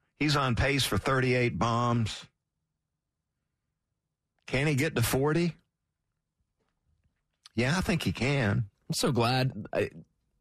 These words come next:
Speaker 2: not that the season's over by any means, but we're feeling good about the Braves in the division. The lead's getting big. The magic number's getting smaller.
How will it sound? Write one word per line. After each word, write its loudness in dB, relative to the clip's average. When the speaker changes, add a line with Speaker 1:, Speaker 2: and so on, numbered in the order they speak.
Speaker 2:
not 2
that 0
the -4
season's 2
over 2
by 2
any 2
means, 2
but 0
we're 2
feeling 0
good 0
about 0
the -2
Braves 2
in 2
the 2
division. 2
The 2
lead's 0
getting 0
big. 0
The 0
magic -2
number's 2
getting 0
smaller. 0